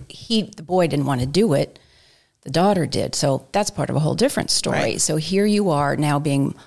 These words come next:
Speaker 1: mindful to say, I've got these two young men. Let's give them, um, knowledge and know-how, and yet not my family business. You do something else and then make your own choice. Did I hear that correctly?
Speaker 2: That is absolutely correct.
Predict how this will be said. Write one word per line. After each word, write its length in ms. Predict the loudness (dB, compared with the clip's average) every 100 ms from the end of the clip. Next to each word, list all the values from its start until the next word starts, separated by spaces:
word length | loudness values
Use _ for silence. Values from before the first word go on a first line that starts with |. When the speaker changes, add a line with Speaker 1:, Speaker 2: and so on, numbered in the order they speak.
| _ -10
Speaker 1:
mindful 800 | 0 2 2 2 0 0 -4 -10 _ -6
to 100 | -2
say, 600 | 0 2 2 2 0 -4 _ _ _ -6
I've 120 | -4
got 180 | -2 0
these 200 | 0 0
two 160 | 0 0
young 280 | 2 2 4
men. 520 | 4 4 4 2 -2 -16 _ _ _ _ _
Let's 220 | -4 -4 0
give 280 | 0 0 0
them, 400 | 2 2 2 0 -2
um, 440 | 0 2 2 2 -2
knowledge 480 | -2 2 4 2 2
and 100 | 2
know-how, 560 | 2 2 2 2 0 0
and 180 | 0 0
yet 440 | 2 2 0 -4 -12 _ _ _
not 300 | -8 -2 0
my 140 | 0 -2
family 340 | -2 -2 -2
business. 600 | -2 -2 -4 -4 -6 -6 -10
You 80 |
do 160 | -4 -2
something 380 | 0 -2 -4 -2
else 300 | -2 -2 -4
and 140 | -2
then 140 | -2 0
make 180 | -2 -2
your 100 | -2
own 100 | -2
choice. 380 | -2 -2 -2
Did 140 | -2 -2
I 100 | -2
hear 180 | -2 -2
that 340 | -2 -4 -4
correctly? 420 | -2 -2 -2 -2
Speaker 2:
That 60 | 0
is 120 | 0
absolutely 580 | -2 -2 -2 -2 -4 -8
correct. 420 | -8 -8 -10